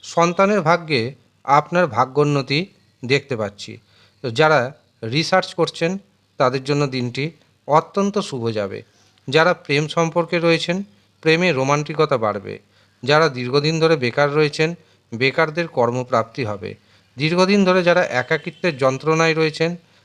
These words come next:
তাদের জীবনে হঠাৎ করে আজকের দিনে এসে যেতে পারে নতুন প্রেম। যারা বাড়ি থেকে দূরবর্তী স্থানে ব্যবসা বাণিজ্য করছেন,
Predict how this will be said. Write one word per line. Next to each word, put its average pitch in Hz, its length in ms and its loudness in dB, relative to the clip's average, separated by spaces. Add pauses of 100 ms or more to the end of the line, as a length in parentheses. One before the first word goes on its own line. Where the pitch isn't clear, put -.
(140)
তাদের 151 260 2
জীবনে 156 380 -2 (400)
হঠাৎ 190 300 2 (100)
করে 175 180 0
আজকের 123 380 -2
দিনে 143 280 -2
এসে 113 140 -6
যেতে 131 200 -2
পারে 127 220 2 (600)
নতুন 147 360 -2 (440)
প্রেম। 123 280 0 (520)
যারা 151 200 4 (440)
বাড়ি 135 300 2
থেকে 165 260 -6
দূরবর্তী 143 560 0
স্থানে 165 360 0
ব্যবসা 123 300 0
বাণিজ্য 147 400 0
করছেন, 151 380 0